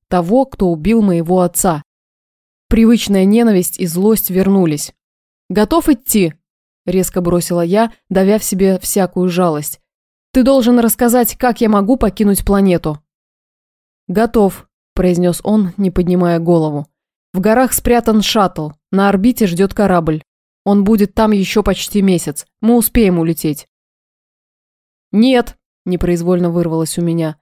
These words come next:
«ты останешься здесь». Он вздрогнул и поднял полный ненависти взгляд. «Хорошо», процедил он. «Надеюсь, ты умеешь пилотировать шаттл». Его лицо искривила издевательская улыбка.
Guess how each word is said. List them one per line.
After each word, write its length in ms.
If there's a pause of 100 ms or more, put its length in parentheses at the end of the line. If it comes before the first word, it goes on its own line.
(160)
«ты 100
останешься 540
здесь». 440 (520)
Он 140
вздрогнул 520
и 140
поднял 540
полный 340
ненависти 560
взгляд. 460 (760)
«Хорошо», 540 (340)
процедил 520
он. 260 (320)
«Надеюсь, 480
ты 180
умеешь 460
пилотировать 580
шаттл». 420 (840)
Его 240
лицо 320
искривила 500
издевательская 640
улыбка. 560